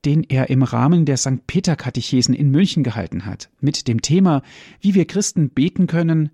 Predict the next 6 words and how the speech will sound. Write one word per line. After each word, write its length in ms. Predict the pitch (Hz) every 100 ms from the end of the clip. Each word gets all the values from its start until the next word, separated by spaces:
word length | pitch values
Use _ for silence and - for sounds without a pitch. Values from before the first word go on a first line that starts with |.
| _
das 220 | 135 -
Gebet 420 | 110 117 117 - -
als 400 | 117 104 - -
Quelle 400 | 120 113 120 113
christlichen 720 | - 107 - 107 156 156 151
Lebens. 600 | 120 107 90 104 - -